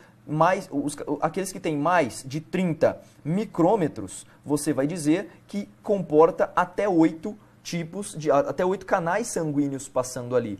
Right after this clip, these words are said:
Portanto, de fato, é o gabarito é a letra A. Predomínio de osso plexiforme? Também não.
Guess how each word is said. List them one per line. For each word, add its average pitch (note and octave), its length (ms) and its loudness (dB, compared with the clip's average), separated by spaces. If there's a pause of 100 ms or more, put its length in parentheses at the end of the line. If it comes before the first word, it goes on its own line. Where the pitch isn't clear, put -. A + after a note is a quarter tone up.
(160)
Portanto, E3+ 440 -4
de D#3 100 -6
fato, D#3+ 340 -2
é - 40 -4
o - 20 -4
gabarito D3+ 500 2
é C#3+ 120 2
a E3+ 60 4
letra F#3 420 0
A. D3+ 60 -4 (340)
Predomínio G3 440 2
de D3+ 120 0
osso D3+ 240 0
plexiforme? B2+ 840 2 (120)
Também D3 340 0
não. D3+ 300 0